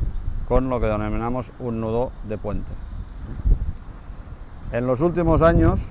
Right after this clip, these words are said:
se han desarrollado lo que llamamos puentes de trenzado, que a diferencia de los anteriores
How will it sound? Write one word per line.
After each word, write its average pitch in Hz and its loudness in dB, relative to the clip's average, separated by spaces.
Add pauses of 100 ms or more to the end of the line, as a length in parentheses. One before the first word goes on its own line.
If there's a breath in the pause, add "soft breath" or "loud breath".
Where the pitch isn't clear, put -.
(1040)
se - 4
han 151 4
desarrollado 147 2 (960)
lo 123 2
que 127 0
llamamos 135 2
puentes 139 0
de 127 -2
trenzado, 117 0 (1160)
que 127 0
a 123 4
diferencia 139 2
de 143 4
los 131 4
anteriores 135 2